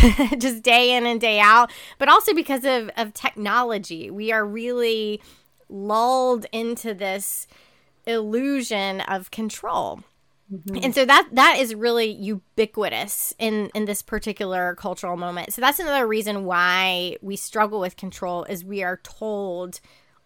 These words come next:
Speaker 1: all the time that we can, that we, we actually can have control.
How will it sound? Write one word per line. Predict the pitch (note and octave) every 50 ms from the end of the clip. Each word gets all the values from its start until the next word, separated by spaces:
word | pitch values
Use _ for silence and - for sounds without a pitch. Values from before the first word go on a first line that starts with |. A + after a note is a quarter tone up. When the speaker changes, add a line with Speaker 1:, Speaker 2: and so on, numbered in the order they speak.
| _ _ -
Speaker 1:
all | A#3 A#3+ A#3+ A3
the | G#3
time | G3+ G3 G3+ G3 F#3 F3 F3 E3 D#3 F#3+ G3
that | F#3+ G#3 G3 - - - _ _ -
we | F#3 F#3+
can, | - A#3 C4 - - - - F#3+ _ _ _
that | - F#3 F3
we, | G3 G3 F3 - -
we | - D#3
actually | - D#3 G3 - - G#3+ F3+
can | - - G#3 G3+ G3 F#3+
have | E3+ F3 E3 E3+ -
control. | - F#3 - - - E3+ E3 E3 - -